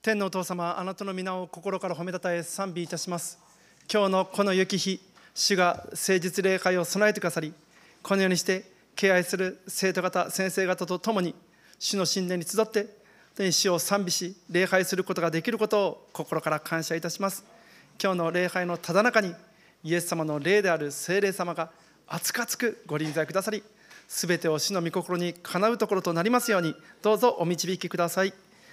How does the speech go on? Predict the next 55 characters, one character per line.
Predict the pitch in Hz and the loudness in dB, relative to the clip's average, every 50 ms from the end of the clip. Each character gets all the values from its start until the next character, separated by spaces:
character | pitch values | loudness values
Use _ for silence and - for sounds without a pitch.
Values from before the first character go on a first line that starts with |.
| - - - - | -20 -20 -6 -2
今 | 185 170 175 175 | 0 0 0 2
か | - 180 | 2 2
ら | 170 175 170 - - | 4 4 2 2 0
弱 | 175 170 175 175 | 0 0 0 0
き | 170 - | -2 -4
者 | 180 180 175 175 | -4 -2 -2 -2
が | 170 170 | -2 -2
御 | 170 | -4
言 | 170 160 | -4 -6
葉 | 190 185 - 185 190 185 185 | -6 -6 -2 -2 0 0 0
を | 180 | -2
取 | 180 - 180 185 | -2 -4 -6 -6
り | |
次 | - - 180 | -4 -4 -2
ご | 190 | -2
う | 196 185 | -2 0
と | - 196 | -2 -4
し | 175 | -2
て | - 214 | -2 -2
お | 208 | -2
り | 208 214 | 0 2
ま | 220 220 | 0 0
す。 | - - - - - - - - - _ _ | 0 -4 -10 -16 -20 -20 -20 -20 -20 _ _
こ | - - 170 | -8 -6 -4
の | 170 160 | -4 -4
し | - - | -4 -4
も | 185 185 | -4 -4
べ | 175 196 | -2 -2
を | 190 185 180 - - - | -2 -2 -4 -6 -8 -6
今、 | 208 208 196 165 - - - - _ _ _ | -2 0 0 -2 -2 -8 -18 -20 _ _ _
清 | - - 190 180 | -4 -2 0 2
め | 185 208 | 2 2
て | 208 | 0
く | 208 214 | 2 2
だ | 202 185 | 2 2
さ | 180 185 170 151 | 4 2 0 0
い。 | 143 147 - - - _ _ - | -2 -6 -12 -20 -20 _ _ -6
十 | 156 165 185 208 | 0 0 2 2
字 | 196 202 | 2 0
架 | 202 202 | 0 0
の | 202 202 - - | 0 0 -2 -4
御 | 202 214 226 | -4 -4 -2
血 | - - | -2 -2
潮 | - 247 233 | 0 0 0
に | 220 214 | 0 -2
よ | 202 | -2
っ | 202 | -2
て | - 190 180 | -2 -4 -4
清 | 170 - - - 185 190 202 | -4 -6 -6 -4 -2 0 0
め | 233 226 | 0 0
て | 226 | 0
く | 185 | 0
だ | 185 175 | 0 0
さ | 160 - 170 156 147 | 0 0 0 -2 -2
い。 | 139 | -4